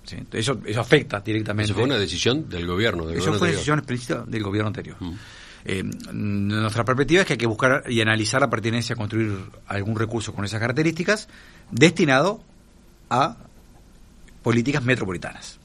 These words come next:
Speaker 1: No necesariamente para cada uno de los gobiernos departamentales, pero los va a beneficiar, pero con una lógica metropolitana.
Speaker 2: Ajá.
Speaker 1: ¿Ah?
Speaker 2: O sea que habría un mecanismo,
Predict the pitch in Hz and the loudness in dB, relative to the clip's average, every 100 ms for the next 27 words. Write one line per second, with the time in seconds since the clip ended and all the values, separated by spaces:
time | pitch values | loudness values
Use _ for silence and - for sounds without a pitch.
0 | - - - 117 120 123 135 127 120 120 | -20 -20 -10 -2 2 4 2 2 2 2
1 | 117 107 92 - - - - - 107 107 | 0 -2 -4 -8 -12 -6 -6 -2 0 2
2 | 135 135 131 127 123 117 127 123 120 120 | 4 4 4 2 2 2 2 0 -2 -2
3 | 127 131 127 - - - - - - - | -2 -2 -2 -4 -10 -20 -20 -20 -20 -20
4 | - - 117 104 107 104 123 143 135 127 | -16 -6 -2 -2 -2 4 6 4 2 0
5 | 123 139 190 - - - 110 113 131 127 | 2 2 0 -12 -16 -6 -2 2 4 4
6 | 127 123 104 104 98 - - - 85 90 | 4 2 2 -2 -4 -6 -10 -2 0 0
7 | - - - - 117 107 101 147 160 139 | -2 -8 -6 -2 2 4 4 4 4 2
8 | 131 135 147 156 202 | 2 2 2 2 0